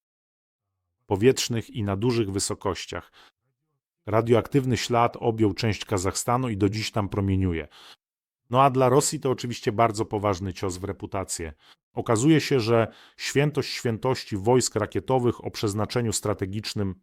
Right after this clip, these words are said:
nie jest chroniona. Jeśli drony docierają do wyrzutni międzykontynentalnych rakiet, to znaczy, że rosyjska tarcza jądrowa jest trochę dziurawa. Tak to wychodzi. No a dla Kazachstanu to chyba kolejny powód do zastanowienia się, jeśli Rosja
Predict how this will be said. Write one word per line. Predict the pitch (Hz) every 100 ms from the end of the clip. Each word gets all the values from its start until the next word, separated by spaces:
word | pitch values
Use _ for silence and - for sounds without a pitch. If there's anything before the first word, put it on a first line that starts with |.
| -
nie | 113 120
jest | 98 -
chroniona. | 104 101 104 85 - _ _ _ _ _ _ -
Jeśli | 113 110 - 107
drony | 107 151 190 147
docierają | 110 - 113 123 131 113
do | 101
wyrzutni | 95 98 123 147 123 104
międzykontynentalnych | 98 120 110 117 110 98 104 101 123 117 107 92 104
rakiet, | 110 - - -
to | 101
znaczy, | 98 110 123
że | 98 107
rosyjska | 101 - 139 - 104
tarcza | - 107 - 101
jądrowa | 98 104 101 95
jest | - -
trochę | 107 107
dziurawa. | 92 95 87 78 73 _ _ -
Tak | 101
to | -
wychodzi. | 101 - 101 80 73 _ _ -
No | 170
a | 160
dla | 165
Kazachstanu | 156 135 - 180 180 156
to |
chyba | - 135 127
kolejny | - 113 143 151 131
powód | - 127 113 104
do | 92
zastanowienia | 98 98 113 107 101 120 110
się, | -
jeśli | 104 156 - 107
Rosja | 101 - - 98 92 104